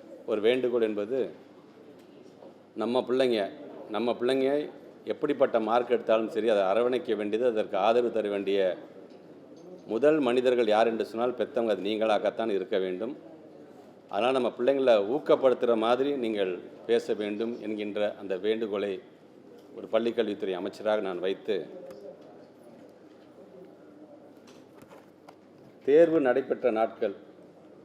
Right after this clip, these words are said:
மூணு மூணு ரெண்டாயிரத்தி இருபத்தைந்து முதல் இருபத்தைந்து மூணு ரெண்டாயிரத்தி இருபத்தைந்து வரை நடந்தது. தேர்வு முடிவுகள் வெளிப்படும் நாள்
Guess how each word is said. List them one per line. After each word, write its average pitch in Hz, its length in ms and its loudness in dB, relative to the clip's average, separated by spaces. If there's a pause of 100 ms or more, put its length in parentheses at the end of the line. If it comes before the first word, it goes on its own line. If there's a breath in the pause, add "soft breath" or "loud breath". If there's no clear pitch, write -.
(720)
மூணு 151 300 4
மூணு 147 260 6
ரெண்டாயிரத்தி 131 420 6
இருபத்தைந்து 120 480 0
முதல் 123 440 2 (140)
இருபத்தைந்து 131 560 2
மூணு 117 240 2
ரெண்டாயிரத்தி 110 380 0
இருபத்தைந்து 101 500 -2
வரை 101 220 0
நடந்தது. 92 520 -4 (1400)
தேர்வு 170 380 6
முடிவுகள் 139 600 4
வெளிப்படும் 117 500 2
நாள் 117 280 -2